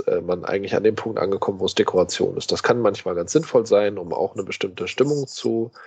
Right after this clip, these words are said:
äh, erzeugen. Dann ist es wieder nicht nur Dekoration, sondern gehört zum Beispiel zum, zur User Experience dazu. Ähm, äh, gehört's übrigens in jedem Fall, aber trägt positiv zur gewünschten User Experience bei, meine ich.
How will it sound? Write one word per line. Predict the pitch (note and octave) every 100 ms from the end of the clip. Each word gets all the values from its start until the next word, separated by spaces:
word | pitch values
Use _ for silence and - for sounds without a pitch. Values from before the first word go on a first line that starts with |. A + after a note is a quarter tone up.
| - - _
äh, | - A2 -
erzeugen. | G#2 - G2+ G2 G#2 G#2+ G#2+
Dann | F#2 F#2+
ist | G2 -
es | -
wieder | F#2+ F#2
nicht | G2 -
nur | F#2+
Dekoration, | F2+ - - - - A#2+
sondern | A2+ F2+
gehört | E2+ F#2 G2+ -
zum | -
Beispiel | E2+ F2 -
zum, | - G1+ G1+ - -
zur | - - F#2+
User | G2+ G#2+
Experience | - - G2+ F2 F2 -
dazu. | F#2+ - A#2 E3 - - - - - _
Ähm, | G2+ F#2+ F#2 F#2+ _ _ - _ - _ _
äh, | F#2+ F2 - -
gehört's | G2+ G2 -
übrigens | F2+ -
in | -
jedem | F#2 G2+
Fall, | - G2 F#2+
aber | F#2
trägt | F2+ - F#2
positiv | - A2+ G#2 - G#2+
zur | - G2+
gewünschten | F2+ G#2 - -
User | F#2 G2+ G2
Experience | F2+ - F2 D#2+
bei, | - F2+ A#2
meine | C3 A#2+ A#2+
ich. | C3